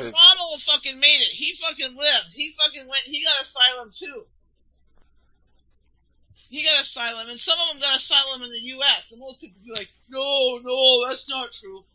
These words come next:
Speaker 1: You know, but L B J or whatever, or not L B J, F D R,
Speaker 2: <laughs>
Speaker 1: he would not allow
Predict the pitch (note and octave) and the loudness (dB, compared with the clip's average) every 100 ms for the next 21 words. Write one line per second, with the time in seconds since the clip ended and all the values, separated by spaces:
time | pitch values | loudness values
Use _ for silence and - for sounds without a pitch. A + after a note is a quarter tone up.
0 | _ D4 D#4 A#3+ _ C4 B3+ C#4 D4+ D4+ | _ 0 2 0 _ -6 -4 0 0 2
1 | D#4+ D4+ A#3 A#3 C4+ D4 D4+ D4+ D#4 E4+ | 2 2 0 -2 -2 -4 -2 -2 -2 -10
2 | E4 B3 A3+ G#3+ G#3 F#3+ F#3 D#3+ E3 E3 | -10 -12 -8 -8 -8 -14 -14 -12 -12 -12
3 | - C4 C4+ - C4 G#3+ A3+ C4 C#4 _ | -6 -6 -6 -8 -4 -4 -2 -4 -8 _
4 | _ _ _ - - - - - _ - | _ _ _ -20 -18 -18 -20 -20 _ -2
5 | D#4+ E4 F4 D4+ D4 D4+ D4 C4 C4 C4 | 0 2 0 0 0 2 2 2 2 2
6 | B3 A3 | 0 -6